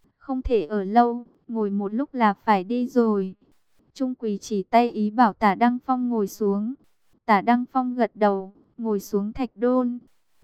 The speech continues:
Dung mạo Thánh Quân và pháp tượng khác nhau xa quá, thực là thần kỳ. Tả Đăng Phong nói, "Nghe nhầm đồn bậy, thổi phồng linh tinh, Trung mỗ chỉ là một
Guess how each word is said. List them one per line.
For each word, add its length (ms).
Dung 300
mạo 180
Thánh 260
Quân 280
và 180
pháp 260
tượng 220
khác 300
nhau 260
xa 340
quá, 400
thực 200
là 180
thần 280
kỳ. 480
Tả 160
Đăng 300
Phong 260
nói, 400
"Nghe 220
nhầm 280
đồn 280
bậy, 180
thổi 200
phồng 320
linh 240
tinh, 360
Trung 260
mỗ 180
chỉ 240
là 220
một 220